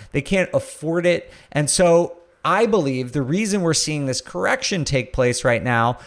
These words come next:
where market, you know, prices are coming off their peak. And, and again, I don't think we're at a point where it crashed. There's definitely still a possibility that it will crash. But the reason we're seeing this correction,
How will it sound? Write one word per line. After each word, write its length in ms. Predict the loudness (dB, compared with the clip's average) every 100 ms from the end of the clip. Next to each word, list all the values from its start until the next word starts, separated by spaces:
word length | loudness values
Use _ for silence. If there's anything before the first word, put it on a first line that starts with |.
| -10 0
where 360 | 4 4 0 -10 -12
market, 480 | -4 2 2 0 -4
you 140 | -4 -2
know, 100 | -2
prices 460 | 0 0 0 -2
are 80 | -4
coming 340 | -4 -6 -2
off 200 | -4 -2
their 120 | -2 -4
peak. 540 | -6 -6 -6 -8 -16 -20 -18 -4
And, 180 | -4 -2
and 140 | -2
again, 300 | 0 0 0 0
I 140 | 0
don't 180 | 2 0
think 160 | -2 0
we're 80 |
at 100 | 2
a 40 | 2
point 280 | -2 -4 -2
where 120 | -2
it 100 | -2
crashed. 440 | 0 2 0 -4
There's 220 | -8 -8
definitely 420 | -2 -2 -2 -4 -2
still 280 | 0 2
a 40 | 2
possibility 680 | 0 0 0 0 2 0
that 100 | 0
it 60 | 0
will 100 | -2
crash. 380 | -2 0 0 0
But 220 | 0 -2 -16 -10
the 80 | -6
reason 340 | -2 0 0 0
we're 80 |
seeing 220 | 0 0 -2
this 120 | -4
correction, 560 | 0 0 0 -2 -6